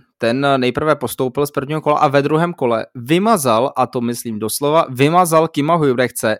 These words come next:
devět nula na legy, tři nula na sety. Absolutně neskutečný výkon v podání, eh, bývalého hráče jak v B D O, tak W D F na vysoké úrovni. No, co k tomu dodat?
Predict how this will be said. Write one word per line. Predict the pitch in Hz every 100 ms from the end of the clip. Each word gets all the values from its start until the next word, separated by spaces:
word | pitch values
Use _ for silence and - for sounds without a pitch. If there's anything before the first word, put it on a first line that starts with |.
| -
devět | 107 165 185 214 208 -
nula | 135 143 175
na | 175
legy, | 127 110 101
tři | 95 - 185
nula | 196 208
na | 165
sety. | - 120 95 98 - _ _ -
Absolutně | 131 - 214 196 185 185 175 -
neskutečný | 131 143 190 - - 226 160 - 135 117 127 - _ _
výkon | 127 123 120 123
v | 120
podání, | - 127 135 135 147 147 139
eh, | 123 117 - _ 110
bývalého | 120 120 127 139 143 151 151 123
hráče | 123 123 123 -
jak | 147 123 123
v | 135
B | 135 139
D | 147
O, | 139
tak | 151 139
W | 127 135 139
D | 147
F | 131 131
na | 147
vysoké | 117 135 - 151 165
úrovni. | 160 139 131 117 110 120 _ - - _ _ _ -
No, | 120 127 139 143 139
co | - 143
k | -
tomu | - 147 151
dodat? | 180 233